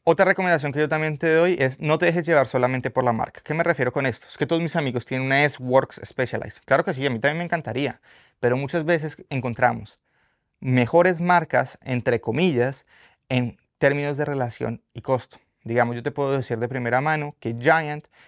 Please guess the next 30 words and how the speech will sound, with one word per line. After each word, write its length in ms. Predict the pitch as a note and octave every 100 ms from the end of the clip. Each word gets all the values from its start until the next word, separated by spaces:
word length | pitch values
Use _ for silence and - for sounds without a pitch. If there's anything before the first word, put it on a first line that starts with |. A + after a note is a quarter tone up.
| _
va 60 | -
a 40 |
ser 120 | B2 C3+
una 120 | C#3+
de 60 |
las 40 | D3
mejores 280 | A#2+ A#2 A#2
marcas 460 | C3 - C#3 C3 -
en 120 | C3+
relación 680 | C3 B2 A2+ B2+ A#2+ A#2+ - _
costo 540 | - D3 - - C3 -
y 80 |
componentes, 720 | - A#2 - E3+ G3 C3+ C#3+ - _ _
pero 140 | - A#2+
muchas 240 | A#2 C3
veces 180 | C#3+ C#3+
vamos 240 | C#3+ C#3+
a 40 | D3+
encontrar 420 | C3 - A2+ A#2 _ _
su 280 | - C#3+ -
propia 360 | D3 C#3+ C#3+
marca 280 | C#3 C3 -
en 40 |
la 80 | C3
bicicleta. 500 | A#2+ - C3+ C3+ G#2+
¿Qué 120 | -
me 80 | D3+
refiero 300 | D#3 D3 C3
con 120 | C#3+
esto? 320 | C#3 - -